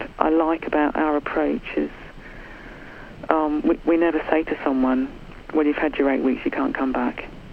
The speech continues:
We always say to someone, "This is the place you can come, and this is the place where you'll be cared for." And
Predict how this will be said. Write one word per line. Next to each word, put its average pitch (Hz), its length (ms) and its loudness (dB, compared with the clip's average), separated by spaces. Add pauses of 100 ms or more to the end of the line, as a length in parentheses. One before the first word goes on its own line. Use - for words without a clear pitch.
(540)
We 156 180 6
always 143 240 6
say 139 120 2
to 131 180 -2
someone, 139 280 2
"This 165 180 2
is 175 60 -10
the - 80 -8
place 139 300 -2
you - 100 0
can 131 140 0
come, 131 360 0 (600)
and 135 160 4
this 151 160 2
is 139 140 -4
the 139 60 0
place 135 320 0
where 135 100 2
you'll 135 120 4
be 139 100 0
cared 131 280 -2
for." - 280 -2 (680)
And 269 320 0